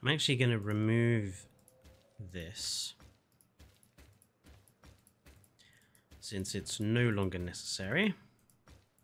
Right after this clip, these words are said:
And hopefully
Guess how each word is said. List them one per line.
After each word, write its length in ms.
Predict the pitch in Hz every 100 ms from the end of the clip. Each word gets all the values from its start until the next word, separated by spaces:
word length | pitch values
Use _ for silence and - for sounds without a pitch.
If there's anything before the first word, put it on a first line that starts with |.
| _ - _ _ _ _ - _ _ _ - - _ _ _ _ _ _ _ _ _ _ -
And 180 | 107 104
hopefully 760 | - 147 131 - 92 92 98